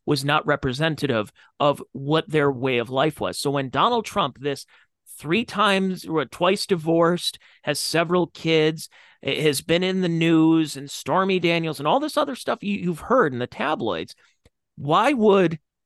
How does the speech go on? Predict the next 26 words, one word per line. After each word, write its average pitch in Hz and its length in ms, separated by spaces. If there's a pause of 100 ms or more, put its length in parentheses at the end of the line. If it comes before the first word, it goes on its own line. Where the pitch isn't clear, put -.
(140)
Christian 220 600
America 214 800 (340)
attach 226 480
themselves 147 540
to 165 100
this 147 220
man 170 300
who 143 360 (500)
is 160 240
a, 147 300
i-, 139 340
i-, 139 120
many 151 260
thought 143 240
was 127 160
a 110 60
buffoon, 233 720 (200)
many 147 220
thought 131 220
was 123 100
a 110 40
womanizer, 170 1080
a, 131 340
a, 113 240
a, - 420
a 101 40